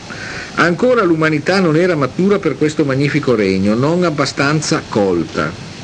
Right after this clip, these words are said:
Era un primo amore che si spense, oppresso dalla vita degli affari. Un amore la cui memoria venne rimossa da egoistiche cure e il cui legame, in seguito diffamato come inganno e illusione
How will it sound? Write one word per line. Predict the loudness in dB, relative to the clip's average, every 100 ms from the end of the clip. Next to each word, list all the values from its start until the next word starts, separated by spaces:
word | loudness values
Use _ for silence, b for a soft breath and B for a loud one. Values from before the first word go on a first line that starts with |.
| -16 -16 -16 -16 B B B B B
Era | 2 2 2
un | 0 0
primo | 2 2 4 2
amore | 2 2 4 2 2
che | 0
si | 0
spense, | -2 -2 -2 0 0 -2 -2 -2 -6 -10 -12 -2
oppresso | -2 0 0 0 0 0
dalla | 2 0 0
vita | 0 0 2
degli | 2 2
affari. | 0 -2 -4 -2 -4 -6 -10 -14 -16 -16 -16 B B B B 0
Un | 2 4
amore | 2 2 2
la | 0
cui | 0 0
memoria | 0 0 0 2 2 2
venne | 0 2 0
rimossa | 2 0 -2 0 0
da | 2
egoistiche | 2 2 0 -2 -2 -2
cure | -2 0 2 0 -4 B B B B
e | 2
il | 2
cui | 4 2
legame, | 4 2 2 0 0
in | 0 0
seguito | 4 4 2 0 -2
diffamato | 0 -4 -2 -2 0 0 0 -2 -2
come | -2 -2 -2
inganno | -2 0 0 0 -2
e | 0
illusione | 0 0 0 2 2 2 0